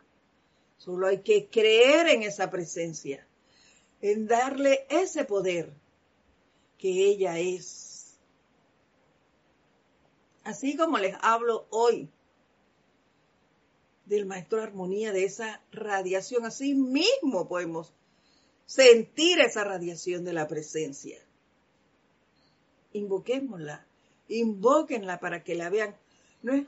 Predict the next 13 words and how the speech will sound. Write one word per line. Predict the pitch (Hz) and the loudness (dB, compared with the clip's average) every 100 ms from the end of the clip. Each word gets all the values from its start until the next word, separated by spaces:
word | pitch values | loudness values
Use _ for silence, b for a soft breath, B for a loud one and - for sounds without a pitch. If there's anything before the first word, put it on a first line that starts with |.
| - | 4
algo | 311 392 370 269 233 | 10 10 8 0 -2
que | 196 | -2
les | 202 | -2
estoy | 202 - 220 | -6 -6 -6
diciendo | 240 233 269 262 247 233 | -6 -10 -6 -4 -4 -4
y | 214 175 | -6 -6
ya, | 254 269 | -4 -4
porque | 226 190 185 175 | -4 -8 -8 -4
yo | 185 202 - - - _ _ _ - | -2 -2 -8 -20 -20 _ _ _ 2
lo | 226 220 | 6 6
viví | 208 202 220 175 | 4 -6 -8 0
ya, | 226 190 160 | 2 2 -2
pues. | - 160 160 | -8 -14 -14